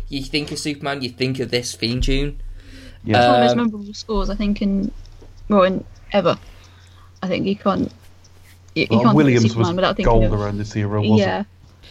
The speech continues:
Speaker 1: I mean, you think about the guy who's done, like, what, the, like, St-, St-, Star Wars, uh, Superman, uh, Jurassic Park, Indiana Jones, Jaws.
Speaker 2: Jaws.
Speaker 1: He's responsible, E T, even. He
Speaker 2: Harry
Speaker 1: actually
Speaker 2: Potter.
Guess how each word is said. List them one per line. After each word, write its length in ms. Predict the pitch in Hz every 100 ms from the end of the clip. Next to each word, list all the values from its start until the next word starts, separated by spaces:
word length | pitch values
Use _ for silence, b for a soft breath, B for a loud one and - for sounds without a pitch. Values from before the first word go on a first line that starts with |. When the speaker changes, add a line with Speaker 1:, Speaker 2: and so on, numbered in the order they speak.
| B
Speaker 1:
I 60 | -
mean, 140 | 240
you 60 | 233
think 200 | 285 269
about 180 | 233 160
the 60 |
guy 220 | 160 185 175
who's 140 | 160
done, 220 | - 160
like, 200 | 147 -
what, 260 | 139 135 -
the, 80 | 120
like, 220 | 113 -
St-, 420 | - - 117 113
St-, 420 | - - - -
Star 360 | - - 131 135
Wars, 800 | 139 135 135 135 139 131 - - -
uh, 320 | 107 107 104
Superman, 1000 | 104 - 127 127 123 120 120 120 120 120 B B -
uh, 360 | - 107 104 98 -
Jurassic 380 | - 113 - -
Park, 520 | - 123 123 123 - -
Indiana 400 | 117 110 104 104
Jones, 680 | 104 120 117 117 117 113 -
Jaws. 840 | - 120 123 123 123 123 123 -
Speaker 2:
Jaws. 100 | B B B B -
Speaker 1:
He's 220 | 160 170 170
responsible, 880 | 165 - - 170 175 165 - 160
E 160 | - 151
T, 180 | - 143 151 156
even. 240 | 160 156
He 220 | 156 139 107
Speaker 2:
Harry 220 | 123 120
Speaker 1:
actually 100 | 113
Speaker 2:
Potter. 360 | 117 110 120